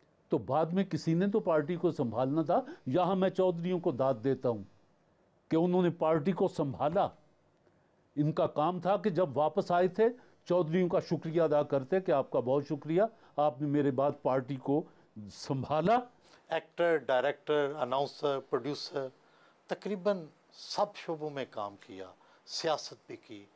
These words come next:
Speaker 2: शायरी भी की। सबसे अच्छी चीज़ क्या लगी?
Speaker 1: खिताबत लगी जी।
Speaker 2: क्या अब भी दिल चाहता है कि सियासत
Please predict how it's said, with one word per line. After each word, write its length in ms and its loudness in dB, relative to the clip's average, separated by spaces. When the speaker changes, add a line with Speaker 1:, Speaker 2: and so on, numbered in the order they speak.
Speaker 2:
शायरी 420 -6
भी 160 -12
की। 260 -20
सबसे 460 -10
अच्छी 240 -10
चीज़ 300 -14
क्या 120 -12
लगी? 500 -20
Speaker 1:
खिताबत 580 -2
लगी 280 -10
जी। 240 -20
Speaker 2:
क्या 120 2
अब 380 -4
भी 100 2
दिल 220 2
चाहता 440 0
है 240 0
कि 120 2
सियासत 580 0